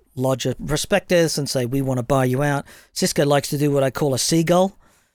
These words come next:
where they come in on Thursday afternoon, they slap a bid on the table, and they tell the owners of the company that you've got until Monday night morning at nine A M to accept it or the deal's done off the table. And that's what they normally do with these startups that they can, that they <laughs> buy quite cheaply.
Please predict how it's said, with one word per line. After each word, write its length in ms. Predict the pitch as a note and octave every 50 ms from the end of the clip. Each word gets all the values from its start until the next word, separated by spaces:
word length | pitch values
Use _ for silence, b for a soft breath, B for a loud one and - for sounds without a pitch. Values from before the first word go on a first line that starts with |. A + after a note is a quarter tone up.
| _ _
where 140 | - D3+ C#3+
they 100 | C#3 C3+
come 260 | - - F3 F#3+ F3
in 120 | F3 E3 D#3
on 160 | C#3+ C#3 B2+
Thursday 380 | - - E3+ E3+ D#3+ - D3+ C#3+
afternoon, 460 | C#3+ C#3+ - - C#3 C#3+ D3 C#3+ C#3
they 100 | C3 B2
slap 380 | - - - E3 D#3+ D#3 - -
a 80 | D3+ C#3
bid 200 | B2 D3+ D3+ D3
on 140 | C#3+ C3+ C3
the 60 | B2
table, 420 | - - D3+ D3 D3+ F3+ A3+ A3 B B B B B B B B B
and 140 | C#3 C#3
they 80 | C3+ C#3
tell 300 | - - F3 E3 D3 D3+
the 260 | D3 C#3+ C3 B2+ - D3+
owners 280 | D#3 E3 E3+ D#3+ C#3 D3
of 60 | C3
the 80 | C3+
company 320 | - - D3+ C#3+ - C#3+ C#3
that 180 | C3+ - -
you've 80 | C#3+ -
got 160 | - D3 -
until 220 | D#3 - - C#3+ C3
Monday 420 | C3+ C#3+ C#3+ D3+ D#3 D3 C#3+ C#3
night 320 | C3+ C3+ C3 C3+ C3 C3+ - -
morning 320 | D3 C#3 C#3 C3+ C3 C3
at 80 | - -
nine 240 | C3 C3+ C3+ C3
A 140 | C3 C3 C3+
M 200 | C3+ C3+ B2+ B2+ - b b b b b b -
to 80 | E3+
accept 380 | D3 - - - F3+ E3+ - -
it 80 | D3 C#3+
or 60 | C3+
the 80 | C3+
deal's 300 | B2 C3+ C3 B2+ B2 -
done 240 | - B2+ A#2+ A#2 A2+ - _ _ _ _ _ _ _ _
off 120 | - - -
the 60 | C3+
table. 360 | - - C#3 C#3 - - E3+ - b b b b b b b b
And 140 | D3+ D3 D3+
that's 140 | D#3 - -
what 100 | E3 -
they 100 | C3 B2+
normally 340 | C3+ D#3 D#3+ D#3 D3 C#3
do 140 | B2 C#3 C#3
with 100 | C3 -
these 140 | C3 B2+ -
startups 540 | - - C#3+ C#3 C#3 C3+ C#3 - - - - -
that 80 | -
they 120 | - C3+ B2
can, 300 | - C3+ B2 B2+ D#3 -
that 140 | C3+ D3+
they 100 | - -
<laughs> 160 | F3+ C#3+ C3+ -
buy 160 | F3 D3+ C#3+
quite 260 | - - D#3 C#3+ -
cheaply. 440 | - - G#3 G3 - G3+ F3+ D#3+ -